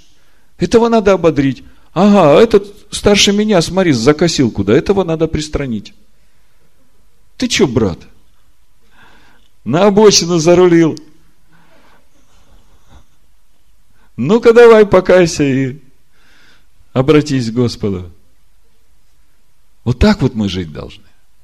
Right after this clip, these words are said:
И мы всегда должны помнить, что мы новое творение, что Бог уже живёт в нас. А Бог чистит нас,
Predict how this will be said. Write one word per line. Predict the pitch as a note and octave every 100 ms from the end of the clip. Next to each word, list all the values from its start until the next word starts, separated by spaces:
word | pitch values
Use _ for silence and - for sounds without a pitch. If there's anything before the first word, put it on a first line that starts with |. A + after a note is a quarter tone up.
| - - - - - - - -
И | A#2+
мы | E3
всегда | D3+ D3 D#3
должны | C#3+ C3 C#3
помнить, | D3 C#3+ A#2+
что | -
мы | G2+ G2+
новое | B2+ G3 D3+ F#2+
творение, | - E2+ D#2 D2 - - - - - - - - -
что | - E3
Бог | D#3 A#3 G3+
уже | D3+ D3 A#3
живёт | G#3 G#3+ G3+ C#3
в | B2
нас. | C3 D#2 - - - - - - - - - - - - - - - - - - - - - - - - - - - - - - - - - - - - - - - - -
А | G#2+ A#2+
Бог | F3 B3+
чистит | - E3 F#3+ - D3+ D3+
нас, | A#2+ A2 -